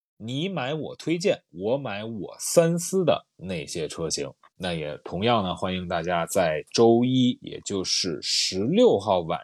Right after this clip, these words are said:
上的八点，那么再次光临我的直播间，那么跟大家一起来聊聊这些车型啊，包括我们在一些车生活当中啊有意思的事情。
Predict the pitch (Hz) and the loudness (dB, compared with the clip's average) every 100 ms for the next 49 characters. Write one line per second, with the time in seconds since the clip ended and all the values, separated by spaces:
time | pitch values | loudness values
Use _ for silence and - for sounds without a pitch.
0 | - 87 85 76 _ _ - 180 156 - | -12 -16 -14 -16 _ _ 4 4 4 0
1 | 92 - - - _ 98 95 90 85 - | -6 -12 -20 -20 _ -10 -8 -8 -2 2
2 | 107 90 - 101 87 104 101 92 87 90 | 2 2 -4 -4 -4 -4 -2 -4 -6 -6
3 | 87 58 - 80 69 - 101 110 139 165 | -8 -8 -6 -6 -8 -4 0 2 2 0
4 | _ _ _ _ 95 90 85 76 69 - | _ _ _ _ -6 -4 -4 -4 -6 -4
5 | 95 92 85 85 87 90 87 - 82 78 | -4 -2 0 0 -2 -2 -2 -2 -2 0
6 | 82 87 85 92 90 82 90 82 92 90 | 0 2 2 2 0 -2 -6 -10 -8 -8
7 | - 123 123 107 107 120 135 _ - - | -4 -2 2 2 2 0 -4 _ -14 -12
8 | - 90 90 90 101 85 82 71 78 82 | -10 -6 -4 -4 -4 -4 -4 -8 -8 -10
9 | 82 87 87 82 80 82 95 87 85 143 | -8 -2 -2 -2 -6 -6 -2 -2 2 4
10 | 143 139 139 143 135 135 139 143 - 82 | 6 4 6 6 4 2 2 2 -4 -18
11 | - 78 - 87 85 - - - 82 87 | -14 -14 -14 -12 -12 -12 -12 -10 -8 -10